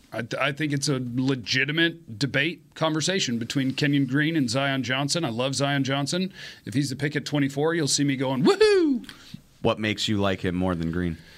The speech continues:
Speaker 1: He tested well in every way. Like, I, I already liked him. I liked,
Speaker 2: Yeah.
Speaker 1: I really liked his tape. And then when you test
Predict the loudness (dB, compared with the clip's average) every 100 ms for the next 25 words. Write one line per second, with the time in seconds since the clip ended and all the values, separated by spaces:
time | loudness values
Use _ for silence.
0 | -20 -20 -20 _ _ -20 -18 -18 -20 -20
1 | _ _ _ _ _ _ _ -8 0 2
2 | 4 2 2 0 4 4 2 0 -2 0
3 | 0 2 0 -2 -8 0 4 6 6 8
4 | 6 6 2 0 -2 -8 0 4 4 2
5 | -4 -2 2 4 4 4 2 -2 -4 -4
6 | -6 -18 -20 -8 0 2 4 2 2 0
7 | 0 -2 -4 -8 -2 4 4 4 2 2
8 | 2 0 2 4 4 2